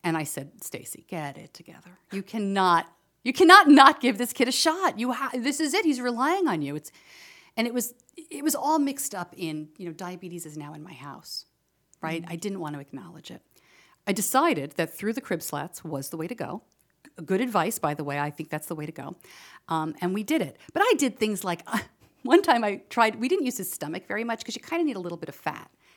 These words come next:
Speaker 1: to give a shot. And his stomach was so lean.
Speaker 2: Mm.
Speaker 1: But I said, "Okay, we've gotta rotate shots. It's not good for you to do it in the same place." So I did it in his stomach.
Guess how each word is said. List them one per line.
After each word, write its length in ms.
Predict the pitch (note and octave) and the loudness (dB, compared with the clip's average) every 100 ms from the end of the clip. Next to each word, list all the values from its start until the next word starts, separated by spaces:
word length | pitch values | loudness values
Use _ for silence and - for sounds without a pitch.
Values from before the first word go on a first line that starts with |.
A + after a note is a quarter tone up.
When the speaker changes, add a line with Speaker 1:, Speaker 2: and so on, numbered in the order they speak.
| - | -14
Speaker 1:
to 80 | E3 | -6
give 120 | D#3 | -4
a 40 | D3+ | -4
shot. 320 | - C3 - - - | -6 -8 -12 -20 -10
And 140 | F3 F3+ | -6 -4
his 120 | F#3 | -4
stomach 240 | - B3 F3+ | -6 -6 -6
was 100 | - | -4
so 180 | F3+ | -4
lean. 520 | D#3+ C#3+ C#3 E3 C4 C4+ _ - | -4 -6 -6 -4 -6 -8 _ -14
Speaker 2:
Mm. 300 | A3+ A3+ F#3+ | -10 -8 -6
Speaker 1:
But 80 | C4 | -2
I 60 | C#4+ | 0
said, 120 | D4 | 0
"Okay, 140 | C4 G#3 | 2 0
we've 120 | G#3 | 0
gotta 160 | D4 | -2
rotate 440 | G3 F#3 F#3+ G3 F3 | -2 -4 -4 -6 -6
shots. 440 | - D3+ E3 - | -2 0 0 -4
It's 100 | - | -6
not 140 | E3+ E3+ | -6 -6
good 120 | E3 | -8
for 140 | - | -6
you 80 | E3 | -6
to 60 | D3+ | -4
do 160 | D3+ | -6
it 20 | |
in 60 | D#3 | -6
the 80 | E3 | -8
same 240 | - D#3+ | -6 -6
place." 340 | D#3+ D#3 D3+ - | -6 -8 -8 -8
So 100 | C#3+ | -8
I 60 | |
did 160 | D3 G#3+ | -6 -6
it 80 | F#3 | -4
in 60 | |
his 140 | E3 - | -6 -6
stomach. 480 | - G#3+ F#3 - | -2 -2 -2 -8